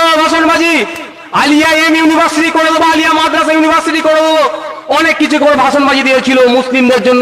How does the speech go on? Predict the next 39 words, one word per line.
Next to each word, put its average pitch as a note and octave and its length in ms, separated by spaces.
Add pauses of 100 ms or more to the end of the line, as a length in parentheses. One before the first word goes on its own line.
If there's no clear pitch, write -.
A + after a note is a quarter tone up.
(140)
সাচার A#3+ 340
কমিটির A#3+ 360
যে A#3 120
সুপারিশ A3+ 380
আছে G#3 180
সেটা G3+ 200
বাস্তবায়ন F#3 520
করব। D3 160 (640)
দিদিমণি A3+ 360 (100)
কটা A#3+ 240 (640)
রেখেছিল, G#3 340 (360)
সব G#3 100 (100)
ভাষণবাজি C4 440 (100)
সবাই B3+ 280
করছে, A#3+ 180 (100)
আমিও B3 280
করছি, F#3 240 (320)
কিন্তু G#3+ 160 (100)
আপনাদের A#3+ 300
সামনে A#3+ 260
চ্যালেঞ্জ A3+ 340
দিয়ে G#3 160
বলুন, F3+ 240
যান G#3+ 240
তাকে G#3 220
কি G#3 140
কোশ্চেন G3+ 400
করবেন A#3+ 280
বা A3+ 140
আপনার G3+ 260
এলাকায় G3 280
এলে F#3+ 160
জিজ্ঞাসা F3 380
করবেন। D#3 200 (360)
ভাইজান A3+ 280 (100)
তিরিশ A3+ 200 (100)
লাখ A3+ 160
টাকা A#3 200
ছোট G#3+ 120